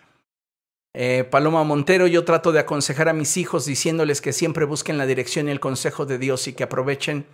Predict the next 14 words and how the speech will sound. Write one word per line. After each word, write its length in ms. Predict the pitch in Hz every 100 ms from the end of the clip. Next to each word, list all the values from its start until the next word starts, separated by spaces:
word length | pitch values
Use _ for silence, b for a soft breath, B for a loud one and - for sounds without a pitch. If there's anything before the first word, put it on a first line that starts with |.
| b b _ _ _ _
todo 220 | 202 196
lo 100 | 170
que 100 | 151
tienen 360 | 151 165 160 151
a 60 |
su 120 | 135 131
alcance 460 | 127 147 139 135
para 220 | - 120
que 100 | -
logren 340 | 131 135 131 127
sus 220 | 127 -
objetivos". 800 | 120 - 117 127 110 110 - -
Así 340 | 135 131 147 147
es. 320 | 120 -